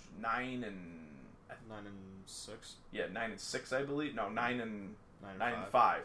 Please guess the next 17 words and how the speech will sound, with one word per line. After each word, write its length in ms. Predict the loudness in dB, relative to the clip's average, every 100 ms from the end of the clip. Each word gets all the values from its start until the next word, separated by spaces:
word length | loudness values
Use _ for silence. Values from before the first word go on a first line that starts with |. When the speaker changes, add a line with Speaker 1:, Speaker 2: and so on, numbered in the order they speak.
| -6
Speaker 2:
Yeah. 100 | -8
Speaker 1:
with 220 | -4 -2
Seattle 600 | -4 0 8 8 10 6 2
and 100 | -6
the 80 | -6
Eagles 280 | -8 -8 -8
coming 260 | -6 -4 -4
up 120 | -2
after 240 | -2 -2 -4
that. 240 | -4 -4 -10 -10
Speaker 2:
Okay. 120 | -10 -10 -12 -16 -12 -12 -14 -16
Speaker 1:
So. 380 | 2 6 6 2 -8 -18 -18 -20 -18 -18 -16 -16 -16 -2
Speaker 2:
And 120 | 0
your 100 | 4
number 200 | 4 4
five? 300 | 2 2 0 -2 -12 -18 -18 -18 -18 -18 -18 -18 -18 -18 0
Speaker 1:
Uh, 840 | 6 10 12 12 10 10 10 8